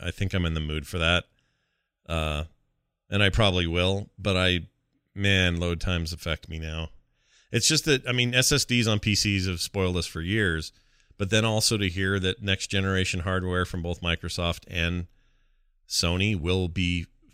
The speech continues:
uh, a lot of the focus will be on cutting that stuff way down and having S S Ds and, and just load times are just kinda gonna be a thing of the past, and the way it's c-, become that way on P C is very exciting. But I even get that,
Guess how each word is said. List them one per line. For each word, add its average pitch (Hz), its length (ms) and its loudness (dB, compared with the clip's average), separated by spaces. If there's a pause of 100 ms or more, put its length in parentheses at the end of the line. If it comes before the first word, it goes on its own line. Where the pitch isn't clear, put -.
(180)
uh, 87 160 -4
a 95 80 2
lot 95 260 4
of 95 120 0
the 85 60 -2
focus 92 420 0
will 90 160 0
be 90 260 0
on 85 200 -4
cutting 90 260 -2
that 87 160 -2
stuff - 220 -4
way 90 120 2
down 87 260 0
and 80 120 -6
having 85 300 0
S 85 160 2
S 85 120 -2
Ds 85 380 -4
and, 76 160 -10 (560)
and 85 100 -8
just 85 220 -6
load 90 300 0
times 87 340 2
are 82 40 -6
just - 320 -8
kinda 90 200 0
gonna 82 180 -4
be 80 160 -2
a 82 60 2
thing 92 220 -4
of 85 60 0
the 73 60 -6
past, 92 440 -2
and 82 80 -6
the 80 40 -4
way 82 180 0
it's - 180 -6 (100)
c-, - 80 -20 (120)
become 90 320 -4
that 87 140 0
way 87 160 -2
on 85 120 -4
P 87 160 -8
C 104 340 -4 (460)
is 95 160 -2
very 90 280 4
exciting. 98 560 0 (760)
But 110 240 2
I 120 140 6
even 135 200 6
get 107 180 2
that, 104 280 2